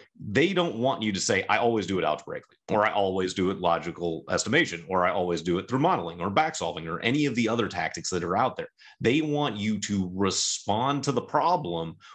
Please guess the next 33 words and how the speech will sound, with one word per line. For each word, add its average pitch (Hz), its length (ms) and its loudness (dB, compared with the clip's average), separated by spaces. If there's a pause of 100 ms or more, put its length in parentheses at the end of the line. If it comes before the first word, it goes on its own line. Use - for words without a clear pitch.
with 101 300 2
the 110 80 2
most 113 460 0
efficient 123 760 -2 (100)
path 120 300 -2
to 101 100 2
solving 92 680 0 (500)
that 113 320 2
you 127 320 -4
see 143 380 0
in 110 160 2
the 104 80 2
moment. 104 440 0
So 104 340 0
if 151 260 0
you 165 140 -2
say 143 300 2
that 101 180 -4
technical 127 380 -2
math 110 260 0
is 107 100 0
always 101 380 0
best, 143 320 0
you're 98 100 -2
not 113 320 -2
being 113 180 0
flexible, 101 600 -2
and 104 180 0
you 104 240 0
will 143 260 2
run 120 240 0
into 120 240 -2
questions 101 560 -2